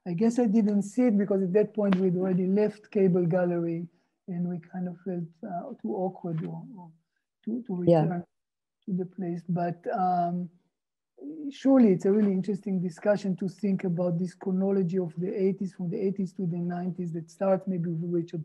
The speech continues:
Speaker 1: Prince and, uh, and the kind of shifts that occur in it. And, uh, there's certainly a lot to talk about. Um, maybe, meanwhile, I, I turn, I turned here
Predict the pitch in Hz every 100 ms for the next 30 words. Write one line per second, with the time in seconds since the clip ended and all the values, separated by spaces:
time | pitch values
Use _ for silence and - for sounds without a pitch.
0 | - 170 160 160 _ _ _ _ _ _
1 | _ _ - 180 175 175 175 180 165 160
2 | 165 - - _ _ 196 180 180 190 175
3 | 165 - 254 254 - 220 220 190 - 185
4 | 180 180 180 170 170 - 175 175 175 165
5 | 165 285 262 185 185 196 185 185 175 175
6 | 165 175 180 165 170 160 151 - _ _
7 | _ _ 196 180 175 175 180 _ _ _
8 | 214 233 311 302 - 233 247 - 262 226
9 | 247 240 202 190 - 190 - 214 226 196
10 | 190 226 214 175 196 180